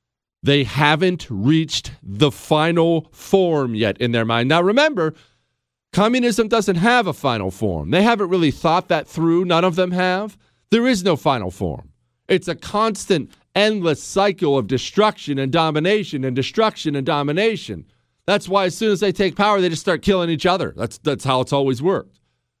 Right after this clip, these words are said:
So it doesn't have a final form, but you look around right now, and I don't mean this to be so dark on a Monday, but this is the big story in America. It's just nobody knows it.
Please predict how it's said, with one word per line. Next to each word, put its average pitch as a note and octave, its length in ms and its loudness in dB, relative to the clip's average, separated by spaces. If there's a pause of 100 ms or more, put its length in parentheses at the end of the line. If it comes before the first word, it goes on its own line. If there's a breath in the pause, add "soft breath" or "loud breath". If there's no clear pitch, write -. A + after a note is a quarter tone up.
(720)
So F3 200 2
it E3 120 -2
doesn't F#3+ 280 -2
have F3 380 0
a G#3 60 -2
final G#3+ 380 0
form, A#3+ 500 -2 (920)
but D#3+ 240 0
you A3 200 0
look C4 240 -2
around F#3+ 500 0
right A2+ 180 -2
now, F2 320 -8 (260)
and D#3 100 2
I F3+ 80 4
don't F#3 140 2
mean D#3+ 200 0
this C3 160 -4
to G#2 60 -8
be A2+ 120 -2
so B2 260 0
dark C#3 320 0
on G#2 100 -2
a G2 40 -6
Monday, A#2+ 320 -2
but A#2 180 -4
this C#3+ 220 -2
is E3+ 220 0
the B2 100 -4
big G2 240 -4
story G2 420 -2
in G2+ 100 -4
America. G2+ 400 -2
It's F#2 120 -4
just B2 180 -4
nobody F#2+ 280 0
knows A2+ 360 0
it. - 140 -14